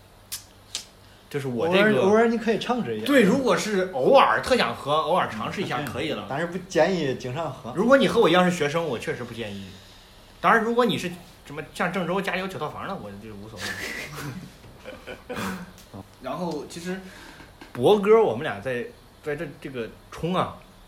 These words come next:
Speaker 1: 我们是不用称的，很多是他们是有称的，
Speaker 2: 完全凭自己感觉。
Speaker 1: 就是凭感觉在冲。我觉得这个乐趣还是挺足的。
Speaker 2: 嗯，每次冲的味道
Speaker 1: 每次冲味道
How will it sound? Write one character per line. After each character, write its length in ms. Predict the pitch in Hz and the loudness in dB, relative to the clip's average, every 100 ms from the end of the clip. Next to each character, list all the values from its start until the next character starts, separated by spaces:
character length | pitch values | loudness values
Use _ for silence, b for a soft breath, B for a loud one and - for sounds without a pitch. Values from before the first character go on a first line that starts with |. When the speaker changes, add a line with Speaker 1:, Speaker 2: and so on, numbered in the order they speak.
| - | -10
Speaker 1:
我 100 | 123 | -4
们 100 | 156 | 0
是 80 | 196 | 0
不 100 | - | 0
用 180 | 180 196 | 0 0
称 300 | - 311 185 | -2 0 0
的， 140 | 92 - - - - - - - | -4 -12 -20 -20 -20 -20 -20 -16
很 180 | - 135 | -6 -2
多 160 | 143 226 | 2 2
是 200 | 220 151 | 2 0
他 100 | 147 | -2
们 260 | 180 143 120 - 143 | -4 -6 -8 -8 -2
是 60 | |
有 160 | 143 147 | 2 2
称 240 | 113 170 - | 0 -4 -2
的， 40 | |
Speaker 2:
完 0 | |
全 0 | |
凭 0 | |
自 100 | 123 | -4
己 160 | 117 120 | -6 -4
感 240 | 135 135 131 | -6 -6 -6
觉。 100 | 143 | -2
Speaker 1:
就 140 | 294 | 0
是 80 | 214 | 0
凭 200 | - 214 | 2 4
感 240 | 208 123 | 4 4
觉 140 | 107 151 | 0 2
在 140 | 180 | 2
冲。 360 | - 117 113 110 - - - - - - - | 2 -4 -4 -10 -16 -20 -20 -20 -20 -20 -14
我 140 | - 135 | -4 0
觉 140 | 139 | 4
得 100 | 220 | 4
这 200 | 220 - | 4 0
个 140 | 302 254 - | 0 -2 -4
乐 240 | 170 247 | 2 4
趣 160 | 185 185 | 4 2
还 180 | 147 131 | -2 -2
是 180 | 156 135 | -2 -4
挺 220 | - 107 | -6 -12
足 240 | - 101 120 | -12 -8 -6
的。 160 | 110 - | -6 -10
Speaker 2:
嗯， 240 | 104 92 92 - 113 | -12 -12 -14 -14 -6
每 120 | 185 | -4
次 140 | 185 | -4
冲 180 | - 131 | -6 -6
的 80 | 156 | 2
味 160 | 160 | 4
道 60 | 135 | 4
Speaker 1:
每 60 | 240 | 2
次 0 | |
冲 160 | 277 | 0
味 120 | 294 | 2
道 320 | 220 139 127 | 2 2 -4